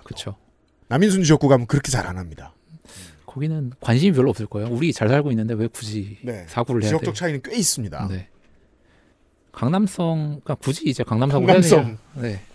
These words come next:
Speaker 1: 강남성을 얘기하려면은 여러 특성이 있겠지만은 제일 요인은 계획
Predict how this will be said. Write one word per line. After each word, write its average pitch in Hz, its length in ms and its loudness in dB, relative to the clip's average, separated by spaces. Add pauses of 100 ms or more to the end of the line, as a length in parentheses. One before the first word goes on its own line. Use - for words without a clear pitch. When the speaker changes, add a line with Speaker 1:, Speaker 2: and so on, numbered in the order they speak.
Speaker 1:
강남성을 190 580 -2
얘기하려면은 123 640 -2
여러 123 180 4
특성이 196 320 2
있겠지만은 127 640 -2 (680)
제일 190 800 -2
요인은 117 600 -2
계획 139 260 2